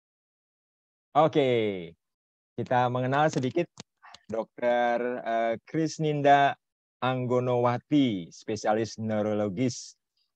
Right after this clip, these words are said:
Eh, Dokter, eh, Kris lahir di Grobogan, eh, dua puluh empat November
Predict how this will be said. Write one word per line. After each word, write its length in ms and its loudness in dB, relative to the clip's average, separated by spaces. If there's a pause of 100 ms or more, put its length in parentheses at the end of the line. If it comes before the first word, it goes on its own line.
Eh, 480 2
Dokter, 720 -4
eh, 800 -2
Kris 480 0
lahir 320 0
di 320 0
Grobogan, 960 -2 (400)
eh, 240 -6
dua 240 4
puluh 240 2
empat 240 0
November 560 0